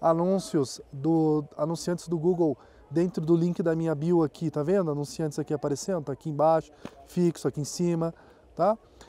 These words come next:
Então, gente, é, tem redes sociais, rede de pesquisa, Discover, Google News, Facebook, grupos no Facebook.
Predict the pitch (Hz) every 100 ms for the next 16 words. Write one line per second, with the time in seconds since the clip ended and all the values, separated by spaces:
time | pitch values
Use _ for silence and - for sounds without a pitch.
0 | - - 233 - 233 294 214 185 160 -
1 | 151 139 151 151 151 214 196 214 - 196
2 | - 170 165 220 - - - 190 226 -
3 | 202 175 - 180 185 208 - 135 156 254
4 | - - 185 190 185 208 165 131 131 202
5 | 226 247 185 160 180 202 - - - -
6 | - - 233 240 - 175 165 190 - -
7 | - - - 233 285 - 240 202 185 208
8 | - 170 170 196 -